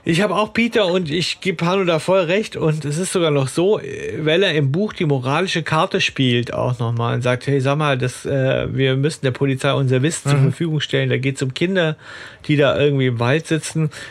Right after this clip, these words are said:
Speaker 1: Das hat auch noch mal, finde ich, klar, spricht für Peter. Und er ist der, der ist der tragende Charakter, der macht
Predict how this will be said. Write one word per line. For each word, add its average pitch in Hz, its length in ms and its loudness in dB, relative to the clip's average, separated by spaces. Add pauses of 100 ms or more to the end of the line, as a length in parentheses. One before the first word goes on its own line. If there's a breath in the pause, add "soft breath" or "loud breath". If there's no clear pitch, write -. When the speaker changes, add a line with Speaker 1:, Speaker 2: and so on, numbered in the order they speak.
Speaker 1:
Das 151 220 0
hat 147 140 0 (120)
auch 135 220 2
noch 170 120 0
mal, 147 380 0
finde 143 320 -2
ich, - 120 -8
klar, 147 500 0 (500)
spricht - 380 -2
für 151 100 0
Peter. 180 400 0 (260 loud breath)
Und 196 140 4
er 190 140 4
ist 180 300 0 (260)
der, 151 420 2 (400)
der 131 160 2
ist - 260 -6
der 139 120 2
tragende 151 400 0
Charakter, 151 420 0
der 123 140 2
macht - 420 -4